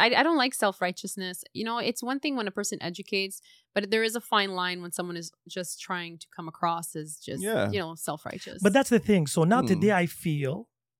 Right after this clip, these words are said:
Speaker 3: like when somebody is against your opinion, they have to prove you wrong.
Speaker 1: Right.
Speaker 2: Yeah.
Speaker 3: Right?
Speaker 1: There
Speaker 3: And
Speaker 1: are
Speaker 3: the thing
Speaker 1: people
Speaker 3: is,
Speaker 1: like that.
Speaker 3: we're, you're allowed
Speaker 2: Instead of proving themselves right.
Speaker 3: Yeah, but again, at the end of the day, if you're good with that, right? You like the color red,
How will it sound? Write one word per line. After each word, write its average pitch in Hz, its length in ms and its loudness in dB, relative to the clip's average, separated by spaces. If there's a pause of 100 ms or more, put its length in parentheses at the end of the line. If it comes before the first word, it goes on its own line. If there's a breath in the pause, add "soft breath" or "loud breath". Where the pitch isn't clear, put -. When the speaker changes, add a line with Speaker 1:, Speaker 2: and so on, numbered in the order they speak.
(140)
Speaker 3:
like 151 340 2
when 147 180 4
somebody 220 460 4
is 156 120 2
against 151 460 0
your 208 100 2
opinion, 220 480 0 (480)
they 165 80 2
have 185 200 6
to 165 120 0
prove 214 520 0
you 143 360 -2
wrong. 123 300 -2 (400)
Speaker 1:
Right. 190 440 -4
Speaker 2:
Yeah. 185 380 4
Speaker 3:
Right? 180 360 6 (220)
Speaker 1:
There 320 120 2
Speaker 3:
And 302 100 10
Speaker 1:
are 226 80 8
Speaker 3:
the - 60 4
thing 269 140 8
Speaker 1:
people 262 140 6
Speaker 3:
is, - 140 -4
Speaker 1:
like 170 160 -4
that. 170 60 4
Speaker 3:
we're, 269 160 6 (200)
you're 262 220 4
allowed 185 340 6
Speaker 2:
Instead 156 200 6
of 107 80 4
proving 117 280 4
themselves 107 420 0
right. 113 260 -2 (540)
Speaker 3:
Yeah, 330 200 8
but 185 180 2
again, 202 260 6
at 156 120 2
the 180 120 4
end 202 100 6
of 170 60 2
the 196 60 4
day, 202 60 6
if 156 120 0
you're 247 120 8
good 202 180 8
with 170 200 4
that, 156 420 2
right? 175 260 2
You 202 100 4
like 233 260 6
the 196 60 2
color 160 300 2
red, 139 280 -2